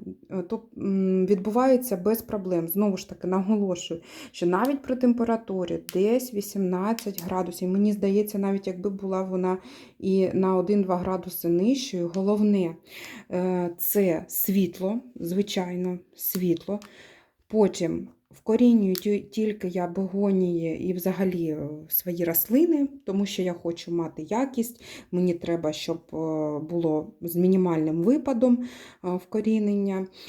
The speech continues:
і з максимальною швидкістю росту, і плюс ще, звичайно, щоб рослини мали круту кореневу, то я користуюся тільки професійним, е,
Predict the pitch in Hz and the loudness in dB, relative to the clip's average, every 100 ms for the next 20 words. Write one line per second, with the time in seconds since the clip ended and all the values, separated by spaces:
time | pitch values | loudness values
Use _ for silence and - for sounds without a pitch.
0 | - _ _ 214 226 247 240 185 185 - | -20 _ _ 0 4 6 6 2 0 0
1 | 196 214 208 180 - 202 - 185 - 180 | 0 2 2 0 -2 -6 -6 -10 -8 0
2 | 269 277 - 185 - 214 226 - 196 226 | 0 0 -2 -8 -4 -2 -2 -2 -4 -2
3 | 185 170 - 202 202 175 170 196 214 208 | -4 -6 0 0 0 -4 -2 -2 0 2
4 | 196 - - - _ - _ _ 151 180 | 0 -2 -18 -20 _ -20 _ _ -6 -4
5 | 190 175 - 220 214 175 185 185 180 185 | 0 -2 0 2 4 4 2 2 0 -4
6 | 185 185 175 180 202 240 320 269 220 - | -8 -10 -6 -2 2 4 4 0 -4 -8
7 | - - - _ _ 220 247 233 208 254 | -20 -20 -20 _ _ 2 4 6 4 2
8 | 254 202 185 - 240 233 202 185 220 208 | 2 -2 -4 -2 0 2 -2 -4 -6 -4
9 | 196 - 185 190 - - 202 190 180 175 | -6 -6 -4 -4 -4 0 4 4 4 0
10 | 170 _ _ _ - 180 180 180 175 175 | -6 _ _ _ -10 -4 -2 -2 -2 -4